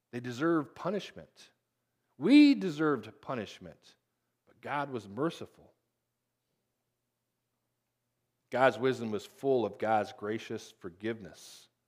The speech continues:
And we should be willing to forgive even when the problems we're facing are someone else's fault. We should be merciful and full of good fruits, God's love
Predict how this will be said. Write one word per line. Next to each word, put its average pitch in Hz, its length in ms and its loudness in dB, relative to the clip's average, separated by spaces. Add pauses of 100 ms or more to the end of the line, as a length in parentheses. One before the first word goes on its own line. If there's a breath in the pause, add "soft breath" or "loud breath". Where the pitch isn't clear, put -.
(420)
And 104 80 -10
we 131 80 0
should 131 160 -6
be 120 100 -4
willing 123 300 0
to 107 60 -14
forgive 120 380 0
even 139 320 -2
when 127 120 0
the 117 80 -2
problems 139 400 0
we're 120 140 -2
facing 135 560 -4 (340 soft breath)
are 98 80 -6
someone 135 420 -2
else's 117 540 -2
fault. 98 420 -8 (920)
We 107 60 -18
should 95 140 -14
be 98 120 -8
merciful - 600 -4 (1500)
and - 80 -20
full 180 500 6
of 135 180 0
good 143 240 2
fruits, - 720 -8 (260)
God's 139 300 8
love 147 320 10